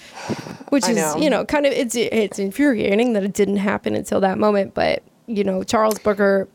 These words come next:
Speaker 1: uh, built up a lot of steam in the last few weeks here. And
Speaker 2: Definitely. And he was getting a lot of those huge endorsements, too.
Speaker 1: Yeah.
Speaker 2: Um,
Speaker 1: Which we wish, you know, good, but we wish they came earlier, like, from our
Speaker 2: Yeah.
Speaker 1: dude Bernie.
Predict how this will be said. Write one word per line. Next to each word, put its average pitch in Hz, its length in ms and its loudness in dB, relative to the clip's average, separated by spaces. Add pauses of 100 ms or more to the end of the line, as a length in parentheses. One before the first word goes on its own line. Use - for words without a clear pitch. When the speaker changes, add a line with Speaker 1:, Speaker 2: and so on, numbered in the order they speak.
Speaker 1:
uh, 190 200 2
built 214 260 2
up 196 100 -2
a - 20 0
lot 196 220 2
of - 40 -8
steam 233 420 2
in 196 240 0
the 190 80 0
last - 600 -4
few 196 260 -6
weeks 208 360 -4
here. - 500 -6
And 208 100 0
Speaker 2:
Definitely. 202 600 0
And 269 340 2
he 226 160 -6
was 208 160 0
getting 196 300 0
a 190 40 2
lot 190 200 4
of 185 100 -8
those 185 180 2
huge 196 480 0
endorsements, 165 760 0
too. 165 320 2
Speaker 1:
Yeah. 202 440 0
Speaker 2:
Um, 165 720 -2 (260)
Speaker 1:
Which 247 200 0
we 262 160 6
wish, 269 320 0
you 247 100 2
know, 196 320 2
good, 202 360 2
but 202 100 -2
we 202 140 -2
wish 208 220 0
they 202 100 2
came 190 240 -2
earlier, 226 420 0
like, 226 200 -4
from 226 180 -4
our 190 80 2
Speaker 2:
Yeah. 226 180 2
Speaker 1:
dude 214 80 -8
Bernie. 214 380 0